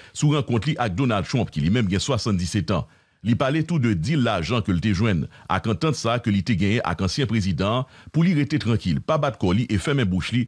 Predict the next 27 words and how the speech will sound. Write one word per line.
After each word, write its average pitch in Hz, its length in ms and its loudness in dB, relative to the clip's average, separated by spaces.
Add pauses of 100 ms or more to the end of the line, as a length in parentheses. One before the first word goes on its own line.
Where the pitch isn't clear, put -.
sou 135 220 2
relasyon 143 420 0
ke 107 80 2
yo 98 80 2
de 120 200 0
a 110 80 0
te 98 120 -2
genyen 101 400 0
avan 90 240 0
eleksyon 98 320 0
de 101 80 2
mil 98 160 2
sèz 78 280 -2
la, 120 120 0 (240)
lè 113 240 0
sa, 151 240 0
Donald 98 240 0
Trump 131 220 -2
te 85 100 0
ranpòte 117 400 0
laviktwa 107 480 0
nan 160 160 -2
kous 175 240 -2
pou 107 160 0
Mezon 117 280 2
Blanch 101 280 0
lan. - 160 -6